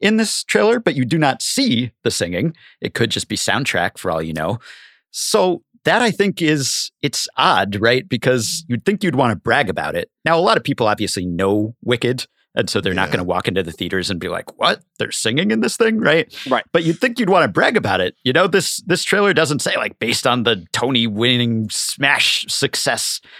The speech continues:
Speaker 1: musical," right?
Speaker 3: Yes.
Speaker 1: It hides that. And
Speaker 2: Yeah.
Speaker 1: the idea is basically that musicals are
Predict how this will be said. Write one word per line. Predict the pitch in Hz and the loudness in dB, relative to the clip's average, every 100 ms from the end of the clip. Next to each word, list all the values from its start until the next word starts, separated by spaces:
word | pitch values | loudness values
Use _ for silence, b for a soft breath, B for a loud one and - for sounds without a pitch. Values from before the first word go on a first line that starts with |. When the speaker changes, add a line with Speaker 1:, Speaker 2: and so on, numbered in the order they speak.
| B | B
Speaker 1:
musical," | 117 170 190 - 95 104 | -2 0 0 0 0 2
right? | 104 127 | 4 2
Speaker 3:
Yes. | 143 - - - _ _ _ _ | 2 -4 -12 -14 _ _ _ _
Speaker 1:
It | 143 - | -2 0
hides | - 170 320 - | 0 2 0 -2
that. | 92 95 110 _ _ _ _ - | -2 0 -2 _ _ _ _ 0
And | 123 135 131 131 | 2 4 2 -2
Speaker 2:
Yeah. | - - _ _ _ | -4 -10 _ _ _
Speaker 1:
the | - 123 | 0 2
idea | 117 233 | 4 4
is | 202 | 2
basically | 120 156 - 165 151 | 2 0 2 2 4
that | 151 - _ _ - | 2 0 _ _ -8
musicals | 175 233 - 220 | -6 -2 -2 0
are | 226 | 0